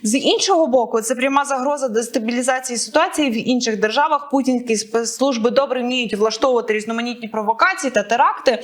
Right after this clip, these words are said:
в тому числі і проти власних громадян. Е, весь світ розуміє абсурдність цих заяв, але пропагандистські задачі вимагають певних дій, навіть якщо вони абсолютно не витримують жодної критики, зазначив представник розвідки Юсуф.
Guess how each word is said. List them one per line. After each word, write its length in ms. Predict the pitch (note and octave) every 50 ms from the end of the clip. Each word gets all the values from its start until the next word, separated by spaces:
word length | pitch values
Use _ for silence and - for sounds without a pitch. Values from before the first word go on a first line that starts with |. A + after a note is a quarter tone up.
| - - - - - - _
в 40 | -
тому 200 | C#4+ C#4 C#4 C#4
числі 280 | C#4 C#4 - C#4 C#4+
і 160 | A#3+ - - A#3
проти 260 | C#4 D4+ D#4 D4+ E4+
власних 480 | D4+ E4+ F#4 D4 A3 F#3+ G3 G3 F#3+
громадян. 500 | F3 F#3+ G3 G3+ G#3+ A3 G#3+ G#3+ F3 D3 - - _ _ - - - C#4+ - -
Е, 100 | A3+ A3+
весь 180 | C4+ D#4+ D4+
світ 200 | - E4 E4+ -
розуміє 420 | C#4+ C4+ B3+ A3+ C4+ C4+ C#4 C4 -
абсурдність 680 | A#3+ A#3+ - - - F#4 G4+ A4 F#4+ D#4+ D#4 - - -
цих 140 | C4 B3 A#3
заяв, 360 | G#3 A3+ A3+ G3+ G3+ G3 G3 -
але 200 | - A3 A#3+ B3+
пропагандистські 760 | A#3+ C4+ C4+ C4 B3+ C4+ C4 C4+ B3 D4+ D#4 D4+ - - C4
задачі 400 | G#3+ A3+ G#3 B3+ D4 E4+ - D4
вимагають 460 | A#3 A#3+ A#3 A#3+ B3+ B3+ B3+ B3+ -
певних 360 | - A#3+ A3+ A3+ A3+ G#3+ A3
дій, 180 | G#3 B3+ D#4 E4+
навіть 280 | D#4 C#4 B3+ A3+ G3 A3+
якщо 300 | G#3 G#3 - - C#4+ C4
вони 220 | A#3+ B3+ C4 - -
абсолютно 500 | - - - - B3 C#4 D4+ D4 D4 C4+
не 120 | A#3+ A3+
витримують 460 | G#3 A3 G#3+ C4+ D4 C#4 C4 A#3+ G3+
жодної 320 | - A#3+ A#3 G#3+ A#3+ B3 A#3+
критики, 440 | C4 D4+ D4+ C#4 - G3 - G3+ F#3+
зазначив 480 | G3+ G#3 G3+ A#3+ A#3+ B3 B3 B3 A#3 A#3+
представник 440 | A3 A3 - - A3+ A#3+ A#3+ A#3 A#3
розвідки 480 | A#3+ A#3 G#3+ G#3+ A3 G#3+ - - C#4
Юсуф. 460 | C4 B3 C#4 B3+ G#3 F3 - - D#3+